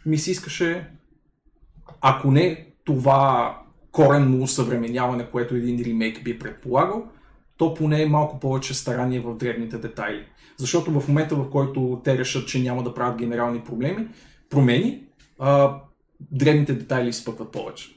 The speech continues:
И пропуските в тях изпъкват повече. Защо няма стария модел, дисмаунтнатия модел на Малфюрен? Просто го няма. Вчера го търсих в едитора, буквално. Няма го. Защо няма анимация на сриването на мост, за което се шегува Сириас в момента?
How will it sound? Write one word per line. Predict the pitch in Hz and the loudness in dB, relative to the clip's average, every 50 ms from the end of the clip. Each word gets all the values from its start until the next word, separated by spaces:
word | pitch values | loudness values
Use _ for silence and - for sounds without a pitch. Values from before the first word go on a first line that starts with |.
| _ _ _ _ _ _ - | _ _ _ _ _ _ -6
И | - 127 123 123 - - - - | -4 -2 -2 -4 -6 -8 -8 -6
пропуските | 135 120 - - - - 120 113 113 | -4 -4 -4 -6 -6 -6 -6 -8 -8
в | - | -8
тях | - 120 - - | -8 -8 -8 -8
изпъкват | - - - 110 - 113 110 - | -12 -12 -12 -12 -12 -12 -14 -12
повече. | 117 95 92 98 - - 117 | -10 -10 -10 -8 -8 -8 -6
Защо | 110 120 - - 139 139 | -6 -4 -2 0 2 4
няма | 131 131 123 127 127 127 123 123 | 4 4 4 2 2 0 -2 -4
стария | - - 143 127 123 131 127 | -4 0 0 2 2 2 0
модел, | 127 127 117 120 120 120 117 117 - - - - - _ _ - 139 - - 139 135 - - - | -2 -2 -2 -2 -2 -2 -2 -4 -6 -14 -20 -20 -20 _ _ -20 -20 -16 -14 -14 -14 -12 -10 -6
дисмаунтнатия | 135 127 127 - - 131 131 135 135 143 131 120 - 135 127 | -4 -2 0 2 4 4 6 4 4 2 -2 -2 0 -2 -2
модел | 120 120 113 123 123 123 | -2 -2 -2 -2 -2 0
на | 123 120 | 0 -2
Малфюрен? | 123 120 117 - - 117 107 110 113 - | -2 -4 -6 -6 -6 -8 -8 -8 -6 -4
Просто | 139 147 - - 170 | -2 -2 -2 0 0
го | 151 156 | 2 2
няма. | 160 160 135 120 113 - - - | 2 2 0 0 -2 -6 -12 -14
Вчера | - - 180 170 147 | -4 0 2 2 2
го | 131 127 | 2 0
търсих | - 151 147 - - 139 - | 0 0 -2 -2 -4 -6 -4
в | - | -4
едитора, | 139 123 127 127 131 110 104 - - - | -2 -2 -2 -4 -4 -8 -10 -10 -10 -8
буквално. | 127 123 - - 127 117 110 110 - - | -8 -6 -4 -2 -2 -2 -2 -4 -6 -2
Няма | 143 143 147 123 113 110 | 0 2 2 0 0 -4
го. | - - - _ _ _ _ _ - - _ _ _ _ _ - | -10 -14 -20 _ _ _ _ _ -20 -20 _ _ _ _ _ -12
Защо | - 123 120 - - 165 156 151 143 139 123 - - - - | -8 -6 -6 -4 0 2 4 4 4 2 -2 -4 -8 -4 0
няма | 135 131 135 135 131 127 131 131 131 131 127 123 - - - - | 2 2 4 4 2 2 2 0 0 -2 -2 -4 -6 -10 -6 0
анимация | 135 131 131 127 127 131 131 - - 139 | 2 4 4 4 4 2 0 0 0 0
на | 131 131 | 0 0
сриването | 127 - - 135 135 123 131 131 120 - - 165 | 0 0 0 0 2 2 2 2 2 2 0 2
на | 156 143 | 4 6
мост, | 143 135 139 151 147 - - 143 | 6 6 4 2 2 0 -2 -4
за | 139 139 | -4 -2
което | - 139 131 131 - | -2 -2 -4 -4 -4
се | 139 | -6
шегува | - - 120 117 120 127 120 120 | -6 -6 -6 -4 -4 -4 -4 -4
Сириас | - - 127 123 117 117 117 117 | -6 -4 -4 -4 -4 -4 -6 -6
в | 120 117 113 - | -8 -10 -8 -8
момента? | 117 117 117 113 113 113 - | -6 -6 -4 -6 -6 -6 -10